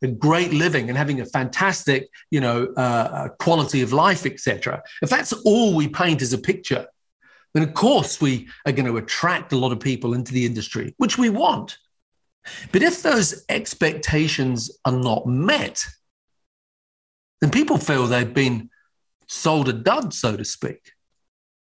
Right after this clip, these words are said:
And that's why they're not hanging around. I did a podcast recently, and on the podcast, it was with a lady called Stephanie Fox. It was podcast number one one three,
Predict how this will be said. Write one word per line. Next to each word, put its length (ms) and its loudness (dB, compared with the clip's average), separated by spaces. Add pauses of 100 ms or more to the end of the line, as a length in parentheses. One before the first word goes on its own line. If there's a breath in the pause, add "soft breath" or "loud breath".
(140)
And 100 4
that's 160 -2
why 340 2
they're 120 2
not 220 0
hanging 280 -2
around. 320 -6 (880 loud breath)
I 60 2
did 160 4
a 120 2
podcast 800 0 (280)
recently, 600 0 (400)
and 580 2 (160)
on 140 0
the 60 0
podcast, 640 0
it 40 -2
was 140 0
with 120 0
a 40 4
lady 160 2
called 220 -2
Stephanie 400 -2
Fox. 720 -6
It 300 -12
was 120 0
podcast 440 -2
number 220 2
one 280 2
one 240 0
three, 540 -2